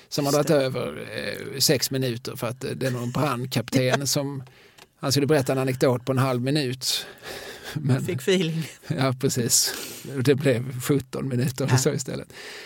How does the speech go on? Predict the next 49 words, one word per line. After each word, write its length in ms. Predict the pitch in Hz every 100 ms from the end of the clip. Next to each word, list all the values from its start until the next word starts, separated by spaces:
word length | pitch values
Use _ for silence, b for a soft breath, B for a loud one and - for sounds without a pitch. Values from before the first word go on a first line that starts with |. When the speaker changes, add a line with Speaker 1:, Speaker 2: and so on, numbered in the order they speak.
| B B
Speaker 1:
Eh, 240 | - 127 -
och 180 | 143
då, 60 | 156
och 100 | 170
då, 140 | 156 143 175 -
och 100 | 143
då 180 | 143 127
säger 280 | 160 123
S 200 | 127 135
V 40 | 131
T-ledningen 1300 | 131 120 - - - - 120 156 135 127 113 110 117
i 60 | 123
Stockholm 460 | 127 120 127 135 147
att 160 | 127
gör 220 | 143 135
ni 80 | 127
det 80 | 151
här 100 | 135
igen 280 | 127 123 127
så 100 | 123
kommer 200 | 127 123
vi 140 | 120
att 60 | 113
dra 120 | 117
in 160 | 117 107 -
en 100 | 123
svartruta 760 | 123 120 - 131 - - 98 -
Speaker 2:
Mm. 220 | 156 139
Speaker 1:
på 280 | 139 127 - - _
prick 260 | - 143 -
halv 120 | -
tio 280 | 117 120 -
då. 80 | -
Speaker 2:
Mm. 300 | 135 - 165 b b b _
Speaker 1:
De 80 | -
hade 160 | 113
ju 60 | 123
en 80 | 104
och 60 |
en 60 | 110
halv 100 | 107
timme 300 | - - -
till 100 | -
sitt 160 | - -
förfogande. 460 | 127 117 - - - B B B B B B B
Och 140 | - 156
sen 160 | 196
nästa 300 | 160 156 147
vecka 380 | 117 117 - -